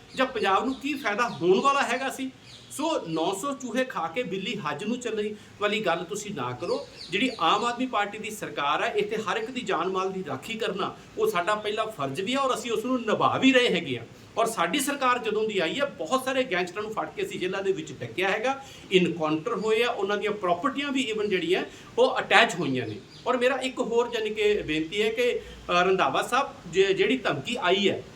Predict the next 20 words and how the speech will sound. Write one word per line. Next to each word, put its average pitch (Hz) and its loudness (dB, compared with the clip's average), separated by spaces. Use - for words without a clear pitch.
ਉਹਦਾ 415 4
ਜ਼ਰੀਆ 202 2
ਤੁਸੀਂ 262 -2
ਜ਼ਰੂਰ 196 0
ਦੱਸੋ 208 -2
ਕਿ 262 -6
ਤੁਹਾਡੇ, 180 0
ਤੁਹਾਡੇ 175 2
ਬੇਟੇ 156 0
ਨੂੰ 208 -4
ਇਹ - -2
ਧਮਕੀ 185 -2
ਜਿਹੜੀ 190 0
ਹੈ, 156 -2
ਉਹ 214 0
ਮੋਬਾਈਲ 139 2
ਦੇ 233 0
through 240 -2
ਆਈ 220 2
ਹੈ 311 0